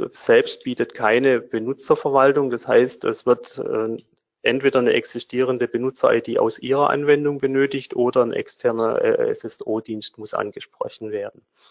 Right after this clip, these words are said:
Es wird ein zusätzlicher Containertyp benötigt in der CodeMeter License Central. Der hat fest verdrahtet den, ähm, Containertypen zwei Z Z Z,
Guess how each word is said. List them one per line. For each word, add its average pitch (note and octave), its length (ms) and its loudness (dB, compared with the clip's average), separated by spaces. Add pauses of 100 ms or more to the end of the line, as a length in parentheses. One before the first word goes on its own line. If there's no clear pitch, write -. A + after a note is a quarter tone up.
(760)
Es - 160 -10
wird D3 160 4
ein D3 140 -2
zusätzlicher F3+ 680 0
Containertyp C#3+ 920 0 (340)
benötigt D#3+ 640 0
in C3+ 160 -2
der A#2+ 100 2
CodeMeter A#2 540 -6
License A2 480 -2
Central. F3 440 -2 (280)
Der A#2+ 340 2
hat - 400 -2 (240)
fest - 460 0
verdrahtet C3 640 0
den, A#2+ 240 0
ähm, A2+ 520 -2 (580)
Containertypen B2+ 760 0
zwei A2 300 0
Z A#2+ 340 -2
Z - 320 -4
Z, - 300 -2